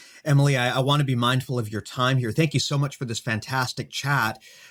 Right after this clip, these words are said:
Before we close the show here, any final advice, closing thoughts, or recommendations for where to go next if people are interested in what you're talking about here?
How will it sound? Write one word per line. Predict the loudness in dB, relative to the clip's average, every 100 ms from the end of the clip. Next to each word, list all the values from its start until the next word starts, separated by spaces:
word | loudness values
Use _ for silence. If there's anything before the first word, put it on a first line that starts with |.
| -20 -10
Before | -2 2
we | 2
close | 2 0 4 4
the | 2 0
show | 2 2 2
here, | 0 -2 0 -2 -4 -2
any | 2 4 2 -2
final | -6 -2 2 2 2
advice, | 2 2 2 0 -4
closing | -4 0 0 0
thoughts, | 0 0 0 -2 -6
or | -6 -6 -8
recommendations | -4 -2 0 0 2 2 2 2 -2
for | -2 -4
where | -2 -2
to | 0
go | -2
next | -2 -2 -6 -10
if | -12
people | -10 -6
are | -4
interested | -4 -4 -4 -4 -6
in | -4
what | -4 -6
you're | -6
talking | -4 -2 0
about | 0 0
here? | 0 -2